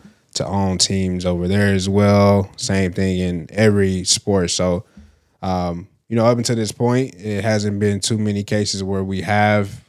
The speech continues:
got to the ownership part. We are getting in to be, like, general managers and things like that.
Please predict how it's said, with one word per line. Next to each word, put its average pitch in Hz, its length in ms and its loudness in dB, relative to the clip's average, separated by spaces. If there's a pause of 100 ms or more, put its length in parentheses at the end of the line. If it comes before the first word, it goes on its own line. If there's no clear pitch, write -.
(120)
got 98 220 -4
to 104 120 -6
the 92 200 -6
ownership 107 540 -4
part. 110 220 2
We 104 160 2
are 104 160 2
getting 98 420 -2
in 98 300 -4
to 98 140 -4
be, 95 160 -2
like, 87 180 -2
general 95 400 -2
managers 92 640 0
and 90 160 -2
things 90 300 -4
like 85 280 -6
that. 104 380 0